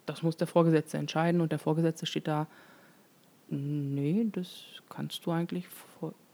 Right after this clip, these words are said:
vollständig alleine entscheiden.“ Das wären jetzt unterschiedliche Rollendefinitionen. Da gibt's wesentlich bessere Beispiele, das muss ich auch gestehen an der Stelle. Und ich denke,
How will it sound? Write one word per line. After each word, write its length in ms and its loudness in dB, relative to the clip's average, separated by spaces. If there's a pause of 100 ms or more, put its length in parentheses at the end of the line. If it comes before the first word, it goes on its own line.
(140)
vollständig 840 -2
alleine 340 6
entscheiden.“ 640 -4 (1500)
Das 340 -4
wären 260 8
jetzt 160 4
unterschiedliche 1080 2 (600)
Rollendefinitionen. 1600 4 (2000)
Da 80 8
gibt's 300 8 (360)
wesentlich 540 12
bessere 340 -4
Beispiele, 400 -4
das 160 -6
muss 140 0
ich 120 -4
auch 120 -8 (240)
gestehen 400 0
an 140 4
der 100 2
Stelle. 400 0 (420)
Und 140 2
ich 220 -4
denke, 640 6